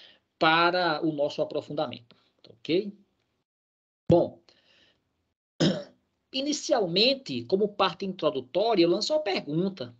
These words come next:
Por que se preocupar com solos? A gente tem tanta coisa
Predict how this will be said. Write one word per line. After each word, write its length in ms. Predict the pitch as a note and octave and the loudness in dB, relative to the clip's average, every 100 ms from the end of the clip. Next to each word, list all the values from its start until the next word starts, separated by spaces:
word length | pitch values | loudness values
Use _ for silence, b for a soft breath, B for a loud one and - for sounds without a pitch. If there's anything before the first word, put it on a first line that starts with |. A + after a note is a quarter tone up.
| _ | _
Por 240 | F3 E3+ | 4 4
que 400 | - G3+ A#3+ C#4 - _ | 4 4 4 0 -8 _
se 240 | - - | -18 -12
preocupar 960 | G#3+ F#3 E3+ E3+ D#3+ - E3 F3+ A3+ - _ | -2 4 4 4 -4 -4 -2 0 -2 -10 _
com 180 | B3 C4 | -10 -8
solos? 720 | - D#3+ C3 A2 - - - _ _ _ _ _ _ _ _ | -2 2 2 0 -8 -14 -14 _ _ _ _ _ _ _ _
A 80 | - | -8
gente 260 | A2+ E3+ G3 | -4 -4 -2
tem 240 | - F3+ | 2 2
tanta 380 | E3+ B3 C4 A#3 | 0 -6 -6 -8
coisa 580 | - G3+ G3 E3 D#3 | 4 6 6 4 -2